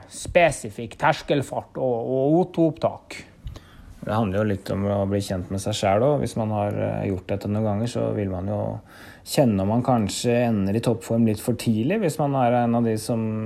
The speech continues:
Speaker 2: som piker tidlig på denne type, eh, trening, og kanskje gjennomfører disse langturene og, og ting for tøft her, så kan man rett og slett havne i form fem, fire-fem uker for, for tidlig også. Eh, tradisjonelt sånn, hvis du ser litt sånn på internasjonal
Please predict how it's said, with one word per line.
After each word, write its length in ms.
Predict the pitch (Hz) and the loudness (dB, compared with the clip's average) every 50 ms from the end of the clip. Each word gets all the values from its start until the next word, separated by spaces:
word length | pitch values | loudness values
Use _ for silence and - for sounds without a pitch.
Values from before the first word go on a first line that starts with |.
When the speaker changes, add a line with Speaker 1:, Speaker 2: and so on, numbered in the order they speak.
| 117 120 120 - 127 | -4 -4 -6 -6 -6
Speaker 2:
som 140 | - 123 120 113 | -6 -6 -6 -2
piker 380 | - 117 107 98 - 113 107 | -2 -2 -4 -2 -4 -6 -4
tidlig 340 | - 127 110 101 90 117 135 - | -2 0 0 0 0 0 0 0
på 60 | 131 120 | 0 0
denne 220 | 117 113 107 110 - | 0 0 0 0 -2
type, 320 | 117 104 101 - 110 107 | -2 -2 -2 -2 -2 0
eh, 560 | 107 107 107 104 107 107 107 107 110 110 110 110 | 0 0 0 0 0 0 0 0 -2 -2 -2 -2
trening, 440 | - 127 117 107 101 117 139 131 120 | 0 0 0 2 0 0 0 0 0
og 220 | 117 117 - - - - - - | -2 -4 -4 -10 -18 -20 -10 -4
kanskje 300 | - 127 110 107 120 117 | -2 -2 0 0 0 0
gjennomfører 640 | 110 101 98 95 98 104 101 101 110 113 113 113 113 | 0 0 -2 -2 -2 -2 0 0 2 2 2 2 2
disse 180 | 110 104 107 113 | 2 0 0 0
langturene 460 | 117 107 101 95 - 104 98 101 107 | 0 0 0 -2 -4 -4 -4 -2 -2
og, 480 | 110 110 107 104 101 95 95 101 107 | -2 -2 -2 -2 -2 -2 -4 -4 -4
og 80 | 113 - | -4 -4
ting 160 | - 113 110 - | -4 -4 -4 -4
for 140 | 120 - - | -6 -8 -8
tøft 380 | - - 110 - - - - | -10 -10 -10 -10 -12 -8 -6
her, 100 | - - | -4 -2
så 80 | 226 233 | -2 0
kan 140 | 233 202 147 | 2 2 2
man 100 | 131 123 | 4 4
rett 140 | 113 104 - | 2 2 2
og 60 | 120 | 0
slett 160 | 110 101 123 | -2 0 0
havne 320 | 117 107 98 95 101 107 104 | -2 -2 0 -2 -2 -2 -2
i 80 | 107 - | -2 -2
form 220 | 113 98 104 113 113 | -2 -2 -2 -2 -2
fem, 240 | - 107 107 107 113 - | -2 -4 -4 -4 -8 -4
fire-fem 480 | - 120 110 101 107 110 110 107 104 | 0 0 0 2 0 0 0 0 -2
uker 180 | 98 - 101 98 | -2 -2 -6 -6
for, 240 | - - 95 - - - - | -6 -10 -12 -12 -12 -10 -6
for 180 | 123 113 104 101 - | -4 -4 -4 -2 -2
tidlig 240 | 110 107 104 113 123 | 0 0 2 2 2
også. 400 | 147 165 165 - - - - - - - - - - - - | 2 2 0 -2 -10 -20 -20 -20 -20 -20 -20 -20 -20 -8 -2
Eh, 300 | 120 120 117 117 113 107 | 2 2 4 4 4 2
tradisjonelt 560 | 101 - 123 120 120 117 127 120 110 113 117 | 2 2 2 2 2 2 4 4 4 4 2
sånn, 280 | - 120 117 117 113 113 113 113 110 110 107 104 104 101 98 101 - - - - - - - - | 0 0 0 2 2 2 0 0 0 -2 -2 -4 -4 -4 -6 -8 -10 -16 -20 -20 -20 -20 -16 -12
hvis 140 | - 107 110 | -8 -8 -6
du 20 | 101 | -6
ser 220 | - 107 101 101 | -4 -2 -2 0
litt 160 | 107 101 98 - | 0 -2 -2 -2
sånn 140 | 110 101 101 | -4 -4 -2
på 80 | 107 | -2
internasjonal 560 | 104 101 95 - 113 107 98 95 - 113 107 | -2 -2 -2 -4 -4 -4 -4 -4 -2 -2 -4